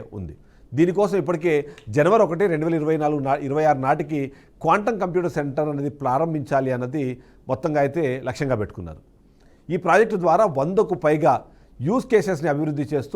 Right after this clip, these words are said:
ఉద్యోగ అవకాశాలను సృష్టించడం అన్నది ఒక ప్రైమరీ టార్గెట్గా కనిపిస్తుంటే, ఇక రాష్ట్రాన్ని సాంకేతిక హగ్గా-,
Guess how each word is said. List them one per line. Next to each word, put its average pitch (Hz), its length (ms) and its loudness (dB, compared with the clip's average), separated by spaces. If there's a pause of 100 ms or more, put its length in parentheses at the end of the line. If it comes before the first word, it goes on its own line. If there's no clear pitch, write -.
(120)
ఉద్యోగ 165 220 2 (100)
అవకాశాలను 139 480 -4
సృష్టించడం 135 500 -6
అన్నది 123 240 -6 (500)
ఒక 131 120 0 (480)
ప్రైమరీ 180 360 4
టార్గెట్గా 151 380 0
కనిపిస్తుంటే, 135 520 -4
ఇక 127 40 -4 (180)
రాష్ట్రాన్ని 175 560 0
సాంకేతిక 160 460 -2 (100)
హగ్గా-, 135 360 2